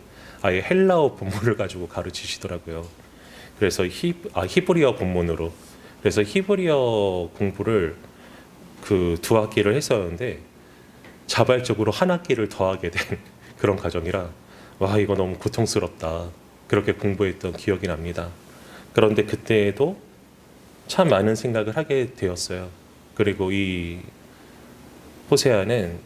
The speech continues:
멸망으로 나아가는 이스라엘에 대한 하나님의 지엄하신 선포와 또 회개의 촉구인데, 그런데 어쩌면 이것이 오늘날을 살아가는 우리야 어쩜 이렇게 다르지 않을까, 그런 생각을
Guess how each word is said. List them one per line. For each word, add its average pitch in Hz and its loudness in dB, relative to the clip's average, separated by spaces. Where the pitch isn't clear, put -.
멸망으로 107 2
나아가는 90 -2
이스라엘에 92 -2
대한 87 -2
하나님의 104 0
지엄하신 92 -2
선포와 104 0
또 92 -2
회개의 123 -2
촉구인데, 127 -4
그런데 120 4
어쩌면 131 -2
이것이 107 0
오늘날을 113 0
살아가는 127 -4
우리야 92 -2
어쩜 156 2
이렇게 117 0
다르지 104 0
않을까, 87 -6
그런 101 2
생각을 92 0